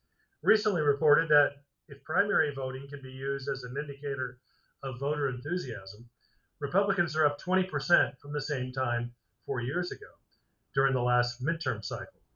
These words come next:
Gas prices, inflation, D E I, and E S G are quickly souring Americans' view of their world. They feel things are spinning out of control,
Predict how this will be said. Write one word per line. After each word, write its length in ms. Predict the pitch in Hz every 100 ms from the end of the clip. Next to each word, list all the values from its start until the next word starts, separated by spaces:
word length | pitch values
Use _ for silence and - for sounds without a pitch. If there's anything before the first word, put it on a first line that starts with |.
| _ _ _ _ _
Gas 300 | 127 139 - -
prices, 600 | 151 147 156 156 - -
inflation, 760 | 127 117 - 143 143 165 156 151 _ _ _ _ _ _ - 117
D 400 | 180 214 190 170
E 60 |
I, 280 | 156 151 165
and 280 | 180 156 151 -
E 160 | 180 180
S 180 | 156
G 460 | - 156 147 127 123 _ _ _ _ -
are 160 | 165 160
quickly 480 | - 240 214 151
souring 540 | 123 - 156 156 170 151
Americans' 560 | 143 143 147 143 127
view 220 | 123 139 143
of 100 | 127
their 140 | 117
world. 380 | 120 123 113 110 _ _ _ _ _ -
They 80 | 143
feel 240 | 185 165
things 280 | 175 175 151
are 60 | 147
spinning 340 | - 160 160
out 160 | 151 147
of 100 | -
control, 640 | 127 160 160 131 113 -